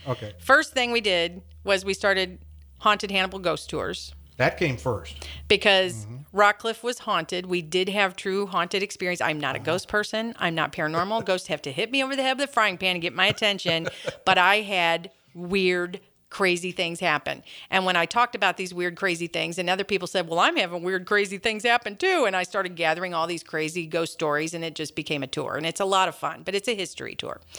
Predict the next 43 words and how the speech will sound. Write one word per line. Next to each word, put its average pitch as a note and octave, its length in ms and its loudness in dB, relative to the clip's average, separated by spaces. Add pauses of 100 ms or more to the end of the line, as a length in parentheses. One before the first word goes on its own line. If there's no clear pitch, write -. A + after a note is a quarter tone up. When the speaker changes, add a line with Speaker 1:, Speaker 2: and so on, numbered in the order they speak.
(420)
Speaker 2:
So - 140 0
after C4 220 4
we C#4 140 2
started A#3+ 300 0
the G#3+ 80 0
ghost G#3 280 0
tours, F3+ 360 0
we F#3 120 0
did F#3+ 220 0
start F3+ 300 0
the F3 60 0
Hannibal F3+ 320 -2
History E3 360 -4
Museum, D3 520 -4
which D#3+ 220 -2
was D#3+ 380 2 (600)
our G3 140 6
main A3 440 2
goal D#3 540 2 (120)
once F#3 360 -2
we F#3 80 2
left F3 220 0
Rockcliffe. D3+ 580 0
We E3+ 100 -2
had E3 120 -2
done E3+ 160 0
all F3 100 0
this E3+ 220 -6
research, G#3+ 500 -4 (340)
read F3+ 200 4
all E3+ 100 4
this E3 220 -6
wonderful F3+ 420 0
information E3+ 500 -4
about D#3 300 2
Hannibal, D#3+ 460 -2
and, D#3 200 -4 (140)
and D#3+ 300 -2
we're D#3+ 100 2
excited D3+ 400 -2
to D3 80 -4
share C3+ 360 -2
that. G2 360 -6